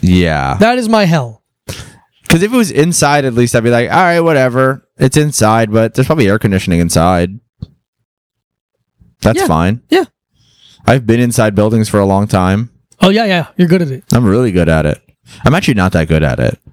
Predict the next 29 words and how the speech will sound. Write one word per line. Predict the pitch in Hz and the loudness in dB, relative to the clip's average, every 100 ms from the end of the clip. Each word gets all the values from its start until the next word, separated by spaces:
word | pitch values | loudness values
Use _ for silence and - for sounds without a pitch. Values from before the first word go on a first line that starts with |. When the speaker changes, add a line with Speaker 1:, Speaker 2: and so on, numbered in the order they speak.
| _ _ _ _ - - - | _ _ _ _ -20 -20 -2
Speaker 1:
There's | 127 - | -2 2
things | 147 | 0
I'm | 139 107 | 2 2
way | 95 | 0
better | 87 80 76 | 2 0 2
at. | 71 67 - _ _ _ _ - - | 0 -2 -6 _ _ _ _ -4 0
Speaker 2:
Okay. | 226 | 0
Speaker 1:
If | 190 | 0
I'm | 151 | 0
inside | 131 135 98 110 | 0 0 0 0
for | 107 | 0
too | 92 98 | 0 0
long, | 87 | 0
I | 80 | 0
get | 92 80 | 0 0
weird. | 71 80 69 - - _ _ _ _ _ _ _ _ _ _ _ _ _ _ _ _ _ _ _ | 0 0 0 -4 -12 _ _ _ _ _ _ _ _ _ _ _ _ _ _ _ _ _ _ _
But | - | -2
I | 196 | 0
guess | 196 | 0
there's | 170 143 | 0 0
also | 123 107 | 0 0
people | - 101 85 | 0 0 0
there, | 76 76 | 0 0
so | - 87 | 0 -2
it's | - | 0
different. | 80 - 73 - - | -2 0 -2 -2 0
Speaker 2:
Yeah. | 226 190 165 - _ _ _ _ _ _ _ _ - _ _ | 0 2 -2 -8 _ _ _ _ _ _ _ _ -20 _ _
I, | 190 208 208 | -2 0 0
uh, | 170 143 | 0 -4